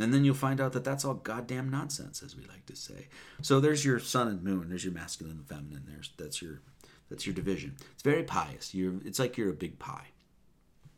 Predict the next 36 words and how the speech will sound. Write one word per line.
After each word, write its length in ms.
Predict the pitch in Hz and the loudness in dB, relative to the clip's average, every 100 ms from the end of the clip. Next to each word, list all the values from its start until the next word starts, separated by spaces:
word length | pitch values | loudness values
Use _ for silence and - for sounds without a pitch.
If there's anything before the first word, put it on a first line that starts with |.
| - - | -16 -8
I'm 80 | 92 | -6
just 240 | 92 - | -6 -10
saying. 140 | - - - | -14 -20 -14
So, 300 | - 87 - - - - - - - - - | -8 -8 -8 -14 -18 -20 -20 -20 -20 -20 0
once 160 | 151 143 | 6 6
again, 220 | 147 131 | 8 6
coming 280 | - 147 143 | 6 8 8
to 120 | 147 | 10
know 260 | 139 147 143 | 10 10 8
your 180 | 135 | 6
cosmology, 840 | 135 147 123 117 123 139 143 147 143 | 6 6 4 4 4 4 6 8 8
coming 300 | 143 143 147 | 6 6 6
to 100 | 139 | 6
know 380 | 135 139 143 143 | 6 6 6 4
yourself 720 | 120 120 127 - 151 131 131 - | 4 4 4 4 2 2 0 2
is, 180 | 135 - 131 - | 2 0 -4 4
is 220 | 131 - | 4 4
being 460 | 139 139 139 135 - | 6 10 10 10 2
honest 600 | 123 151 175 127 139 - - - _ _ - | 4 6 4 2 2 0 -6 -18 _ _ 4
and 160 | 143 | 8
being 220 | 139 143 135 | 10 8 6
forthright 800 | - 139 160 - 110 98 104 - - - | 4 4 4 0 0 0 -4 -8 -4 2
about 380 | 131 127 113 113 | 4 4 2 2
where 220 | 117 120 | 2 2
you 300 | 113 113 98 | 2 2 2
are 300 | 85 - - _ _ | 0 -8 -16 _ _
and 100 | - | 2
about 260 | 120 110 104 | 4 4 4
what 260 | 110 139 139 | 4 6 2
you 100 | 135 | 2
actually 480 | 101 107 - 120 101 | 2 2 2 2 2
experience. 640 | 95 - 95 78 69 - | 0 0 -2 -2 -6 -2
No, 140 | 104 | 2
you're 160 | 113 117 | 2 2
not 220 | 117 110 | 0 0
spinning. 380 | - 117 104 69 | 0 -2 -2 -6